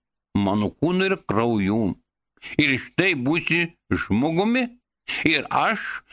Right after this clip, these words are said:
sekdamas Viešpaties, ypatingai atpirkėjo pažadais, noriu pasakyti, tapsi žmogumi,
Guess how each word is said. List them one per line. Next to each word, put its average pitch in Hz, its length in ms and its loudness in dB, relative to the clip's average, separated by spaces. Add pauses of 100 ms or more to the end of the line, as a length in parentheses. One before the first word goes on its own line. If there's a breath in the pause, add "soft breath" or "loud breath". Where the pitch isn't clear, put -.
(880 soft breath)
sekdamas 139 840 0 (140)
Viešpaties, 95 800 -2
ypatingai 123 720 0
atpirkėjo 196 960 0 (200)
pažadais, 214 680 2 (520 soft breath)
noriu 156 440 2
pasakyti, 202 720 -2 (340 loud breath)
tapsi 175 500 0
žmogumi, 180 640 2